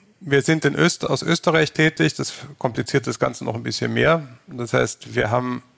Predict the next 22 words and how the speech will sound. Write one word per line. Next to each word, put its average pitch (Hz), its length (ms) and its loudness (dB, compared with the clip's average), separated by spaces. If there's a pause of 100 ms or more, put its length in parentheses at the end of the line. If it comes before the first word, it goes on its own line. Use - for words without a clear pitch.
(760)
ähm, 113 400 2
wahnsinnige, 120 880 4
äh, 113 220 0
Transportkosten 120 760 -4
von 123 160 -8
Österreich 117 360 -4
nach 117 120 -6
Deutschland 123 480 -4
im 117 100 -12
Vergleich 110 400 0
zu 113 340 -2 (560)
Deutschland 110 420 -2
nach 113 120 0
Deutschland. 120 560 -2
Und 110 100 -4
ich 110 100 -4
meine, 110 120 0
man 107 100 0
muss 110 160 -6
sagen, 110 260 0
wenn 110 100 2
man 107 260 -2